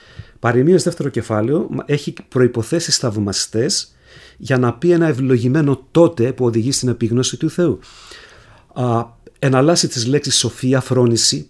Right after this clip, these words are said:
που απεικονίζουν τον Κύριό μας Ιησού Χριστό εκεί. Η σοφία είναι προσωποποιημένη στο βιβλίο των παροιμιών και λέει εκεί ότι εάν εξητήσεις τη σοφία,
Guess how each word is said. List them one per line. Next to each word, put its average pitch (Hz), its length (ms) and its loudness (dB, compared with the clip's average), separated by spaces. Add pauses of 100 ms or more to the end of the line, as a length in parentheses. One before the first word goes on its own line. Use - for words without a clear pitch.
(120)
που 120 280 -2
απεικονίζουν 123 640 -2
τον 104 180 -4
Κύριό 120 360 0
μας 107 180 -2
Ιησού 104 220 -4
Χριστό 101 340 -6
εκεί. 98 420 -6 (460)
Η 117 80 -8
σοφία 139 400 0
είναι 139 160 2
προσωποποιημένη 117 960 0
στο 101 200 -2
βιβλίο 101 380 -2
των 95 160 -4
παροιμιών 92 640 -4 (420)
και 127 120 -2
λέει 147 180 0
εκεί 151 240 0
ότι 156 360 -2
εάν 147 500 2 (1040)
εξητήσεις - 1160 0
τη 139 80 -6
σοφία, 120 840 -4